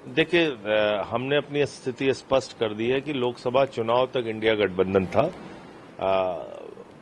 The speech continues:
बाकी पार्लियामेंट का जहां तक सवाल है, हम तो हमेशा आम आदमी पार्टी मुखरता से सरकार की तमाम गलत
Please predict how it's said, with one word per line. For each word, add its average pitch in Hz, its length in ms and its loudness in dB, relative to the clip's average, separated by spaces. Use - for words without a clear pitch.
बाकी 107 280 2
पार्लियामेंट 120 640 0
का 131 140 4
जहां 127 200 4
तक 131 160 -6
सवाल 131 400 2
है, 135 120 2
हम 120 140 -6
तो 127 200 0
हमेशा 117 520 2
आम 117 240 4
आदमी 123 260 2
पार्टी 120 420 0
मुखरता 113 560 -2
से 127 300 -2
सरकार 107 500 -2
की 123 140 -12
तमाम 113 560 -2
गलत 117 280 4